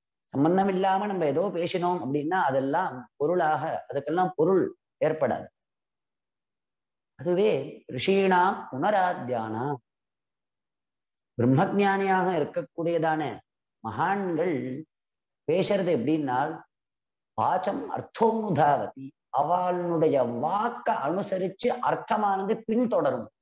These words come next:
அர்த்தம் தெரிஞ்சு பேசணும்னு இல்லை, அவ எது பேசினாலும், அவ என்ன சொன்னாலும் அது அப்படியே சத்தியமாக ஆயிடும், அப்படியே நடந்துரும். அதனால ஆச்சாரியானுடைய கிருபைக்கு நம்ம பாத்திரங்களாக ஆகணும்.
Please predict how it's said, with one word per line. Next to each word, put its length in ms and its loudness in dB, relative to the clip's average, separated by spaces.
அர்த்தம் 540 -6
தெரிஞ்சு 420 0
பேசணும்னு 440 0
இல்லை, 240 -10
அவ 280 0
எது 400 4
பேசினாலும், 720 0
அவ 220 0
என்ன 420 -2
சொன்னாலும் 680 -2
அது 140 -4
அப்படியே 540 0
சத்தியமாக 640 -2
ஆயிடும், 280 -2
அப்படியே 460 -2
நடந்துரும். 440 -2
அதனால 280 0
ஆச்சாரியானுடைய 840 0
கிருபைக்கு 560 -2
நம்ம 180 0
பாத்திரங்களாக 800 0
ஆகணும். 320 -6